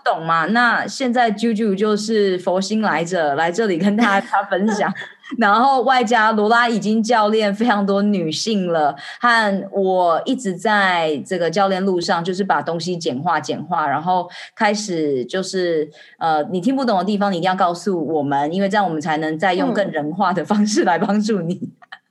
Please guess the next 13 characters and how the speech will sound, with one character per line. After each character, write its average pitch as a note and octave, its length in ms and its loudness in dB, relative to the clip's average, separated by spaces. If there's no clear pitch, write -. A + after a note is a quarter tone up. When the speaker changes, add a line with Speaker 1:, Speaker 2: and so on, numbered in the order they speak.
Speaker 2:
对。 G#3 500 0
Speaker 1:
嗯 F3+ 320 -4
哼。 B3 180 0
Speaker 2:
超 A#3 200 2
棒 A3 280 0
的。 F#3 320 -2
Speaker 1:
对。 A3+ 880 -2
好， - 640 -2
接 F#4+ 200 -2
下 G#4+ 280 -4
来 C#4+ 180 -4
呢？ D4 120 -2
Speaker 2:
好。 C4 100 -2